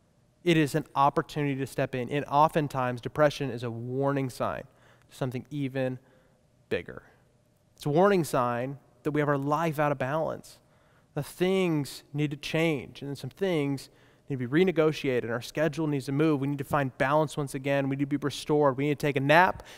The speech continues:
and get something to eat. Come on, you need to take a moment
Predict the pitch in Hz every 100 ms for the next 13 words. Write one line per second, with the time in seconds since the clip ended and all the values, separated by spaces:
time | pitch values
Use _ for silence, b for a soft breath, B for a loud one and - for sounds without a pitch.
0 | B 113 110 156 - 165 165 170 156 131
1 | - B B - 175 139 b b - 139
2 | 175 185 180 156 - - 160 170 165 156
3 | 147 123 110